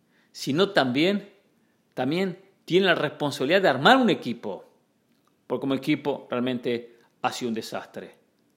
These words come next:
Ha estado totalmente perdido. Tendrán que tomar decisiones correctas, si no, veremos a este Barcelona mediocre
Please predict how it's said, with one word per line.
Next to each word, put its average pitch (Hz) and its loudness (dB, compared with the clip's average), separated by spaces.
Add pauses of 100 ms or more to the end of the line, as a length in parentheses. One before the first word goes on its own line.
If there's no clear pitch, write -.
(160)
Ha 131 -2
estado 131 0
totalmente 127 -4
perdido. 92 -10 (600)
Tendrán 147 0
que 160 0
tomar 143 2
decisiones 135 -6
correctas, 123 -2 (300)
si - -10
no, - -4
veremos 131 0
a 127 2
este 131 -2
Barcelona 120 -2
mediocre 147 4